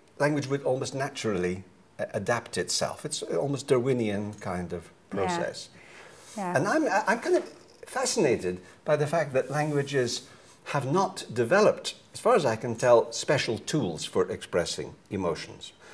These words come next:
Speaker 1: Think of verb forms, right? We have verb forms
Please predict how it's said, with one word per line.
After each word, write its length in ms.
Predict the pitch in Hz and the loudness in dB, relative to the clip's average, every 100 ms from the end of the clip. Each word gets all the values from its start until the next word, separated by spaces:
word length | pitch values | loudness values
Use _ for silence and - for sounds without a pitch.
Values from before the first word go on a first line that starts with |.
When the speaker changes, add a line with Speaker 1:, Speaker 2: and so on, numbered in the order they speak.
| - - | -20 -16
Speaker 1:
Think 220 | - 302 | -2 2
of 80 | 220 | 2
verb 280 | 110 104 71 | 6 6 6
forms, 440 | - 60 - - - | 0 -8 -8 -14 -4
right? 240 | 135 220 - | 0 2 4
We 100 | 170 | 4
have 220 | 131 104 | 6 2
verb 360 | 127 110 107 | 4 8 8
forms 480 | - 80 65 73 - | 6 0 0 -4 -10